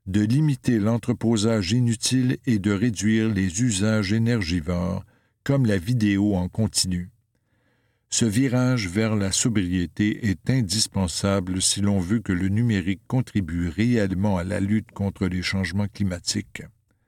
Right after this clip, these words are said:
Que faire alors ? Commencez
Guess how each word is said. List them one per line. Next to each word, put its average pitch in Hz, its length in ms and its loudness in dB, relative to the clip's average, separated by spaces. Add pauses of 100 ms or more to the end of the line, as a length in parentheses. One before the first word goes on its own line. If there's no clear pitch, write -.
(720)
Que 123 100 0
faire 135 300 0
alors ? 95 500 -2 (1120)
Commencez 151 500 2